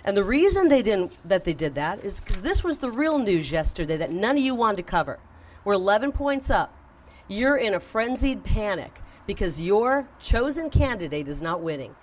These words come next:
You didn't want to cover this, so you had to run with a completely garbage bullshit story. Shame on each and every one of you. Shame on you.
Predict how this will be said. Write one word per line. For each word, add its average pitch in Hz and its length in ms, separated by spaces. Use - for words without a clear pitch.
You 226 140
didn't 294 200
want 302 160
to 302 40
cover 254 320
this, 175 240
so - 120
you 165 120
had 196 180
to 165 80
run 175 280
with 151 140
a 120 40
completely 233 800
garbage 180 580
bullshit 170 460
story. 135 460
Shame 240 380
on 170 220
each 196 240
and 190 80
every 160 180
one 143 220
of 131 100
you. 113 200
Shame 180 400
on 139 140
you. 123 160